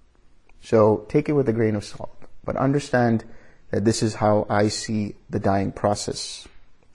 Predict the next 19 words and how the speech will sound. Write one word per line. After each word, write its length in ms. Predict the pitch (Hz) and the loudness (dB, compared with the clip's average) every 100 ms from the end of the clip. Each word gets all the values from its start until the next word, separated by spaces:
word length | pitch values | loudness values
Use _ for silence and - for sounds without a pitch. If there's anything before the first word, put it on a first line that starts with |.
| - - - - - | -20 -20 -20 -20 -12
having 320 | - 107 110 | 0 4 4
seen 440 | 110 - 135 139 120 | 2 0 2 4 2
people 320 | 117 113 104 | 0 0 0
die 400 | 98 92 95 95 - | 0 -2 -6 -10 -10
and 160 | 107 | -6
having 300 | 101 101 101 101 | -4 -4 -4 -6
experienced 640 | - - 110 107 104 - | -10 -6 -2 -2 -2 -8
it 100 | - - - | -12 -14 -8
many 220 | 107 107 | -2 -2
times 340 | - 101 95 - | -2 -4 -4 -8
before. 500 | - - - 123 - - - - - _ - - - - - - - - - - - - _ - - | -14 -12 -12 -12 -18 -20 -20 -20 -20 _ -20 -20 -20 -20 -20 -20 -20 -20 -20 -20 -20 -20 _ -20 0
When 560 | 113 123 147 151 147 - | 8 10 10 8 4 0
you 160 | 123 | 0
die, 400 | 117 110 110 160 170 - - - - - _ _ - - - - - - - - - | 4 4 4 0 -6 -16 -20 -20 -20 -20 _ _ -20 -20 -20 -20 -20 -20 -20 -20 2
let's 200 | 123 127 | 6 6
say 280 | - 139 131 | 10 10 10
in 380 | 123 123 123 - | 8 4 4 4
the 80 | 113 | 4
modern 640 | 117 120 135 147 143 139 | 8 10 10 8 6 0